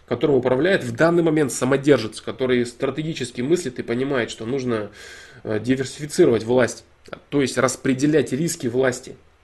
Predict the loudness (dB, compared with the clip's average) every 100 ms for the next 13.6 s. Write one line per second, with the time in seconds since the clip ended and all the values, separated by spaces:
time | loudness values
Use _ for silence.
0 | _ -20 -20 -6 2 4 4 2 -2 -4
1 | 0 2 2 2 -2 2 4 4 2 -16
2 | -10 -6 -4 -4 -4 -6 -8 -8 -6 -4
3 | 0 4 4 4 -2 -2 0 0 2 0
4 | 0 0 -2 -2 -2 0 0 2 0 -2
5 | -2 -4 -4 -10 -18 -20 -4 0 2 2
6 | 2 0 0 0 -2 -2 -2 0 4 4
7 | 4 2 2 0 0 0 2 2 2 0
8 | 0 -2 2 2 2 -2 -10 _ _ _
9 | _ 4 4 4 2 2 0 2 2 4
10 | 4 6 4 4 2 -2 -2 0 0 4
11 | 4 4 0 -2 -4 -8 -4 0 0 0
12 | 0 2 2 0 -4 0 0 -2 0 2
13 | 4 4 4 2 0 -2